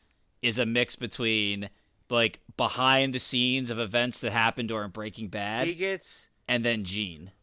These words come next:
Speaker 2: Wait, wait, okay. I, I did, I can't even process that. Can you,
Speaker 1: Yeah.
Speaker 2: can you say that again?
Speaker 1: So he basically think, so in the se-, so he basically said in the sewer, Gus reali-, or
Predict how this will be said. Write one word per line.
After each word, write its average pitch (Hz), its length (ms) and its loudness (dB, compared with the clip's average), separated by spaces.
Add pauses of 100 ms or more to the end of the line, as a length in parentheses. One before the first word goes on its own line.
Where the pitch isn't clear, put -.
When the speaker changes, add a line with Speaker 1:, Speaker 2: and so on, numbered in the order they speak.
(760)
Speaker 2:
Wait, 123 400 -10
wait, 117 280 -8
okay. 123 500 -8
I, 127 160 -4 (560)
I 147 160 4
did, 165 200 -4
I 160 180 4 (140)
can't 185 260 -2
even 147 180 -2
process 139 560 -2
that. 92 260 -8
Can 143 140 -12
you, 175 180 -8
Speaker 1:
Yeah. 110 240 4
Speaker 2:
can - 180 -14
you 160 60 -16
say 185 200 -4
that 170 140 -4
again? 165 460 0 (340)
Speaker 1:
So 160 220 8
he 165 80 10
basically 196 400 10
think, 190 280 4
so 170 160 6
in 160 80 6
the 160 80 2
se-, 185 260 4
so 160 140 6
he 151 80 8
basically 165 260 6
said 135 220 4
in 147 100 6
the 143 80 0
sewer, 135 760 6
Gus 143 240 6
reali-, 135 440 6
or 113 400 6